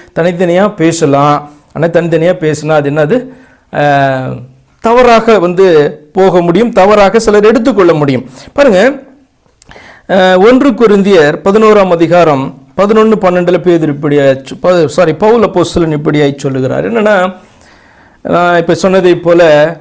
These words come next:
ஆண் இல்லாம பெண் இல்ல, பெண் இல்லாம ஆண் இல்ல, அப்படி உலக மனுஷன் கூட சொல்றான்ல. அது வேதத்திலிருந்து காணப்படுகிறதான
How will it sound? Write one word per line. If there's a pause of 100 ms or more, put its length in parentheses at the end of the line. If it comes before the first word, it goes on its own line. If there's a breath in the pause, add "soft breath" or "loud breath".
(960)
ஆண்
இல்லாம
பெண்
இல்ல,
பெண்
இல்லாம (420)
ஆண்
இல்ல,
அப்படி
உலக
மனுஷன்
கூட
சொல்றான்ல. (420 loud breath)
அது
வேதத்திலிருந்து
காணப்படுகிறதான